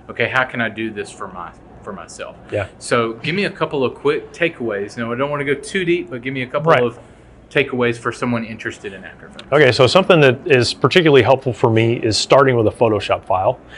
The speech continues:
Speaker 1: Yeah.
Speaker 2: If I have a designer that can create in Photoshop, then I can take it in After Effects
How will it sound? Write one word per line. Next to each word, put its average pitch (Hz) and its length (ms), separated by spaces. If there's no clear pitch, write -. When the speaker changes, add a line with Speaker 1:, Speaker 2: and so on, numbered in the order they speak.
Speaker 1:
Yeah. 101 140
Speaker 2:
If 101 120
I 117 100
have 120 120
a 117 40
designer 113 580
that 107 160
can 107 160
create 113 300
in 104 100
Photoshop, 117 640
then 107 100
I 104 100
can 104 160
take 110 200
it 107 80
in 104 100
After 104 300
Effects 104 420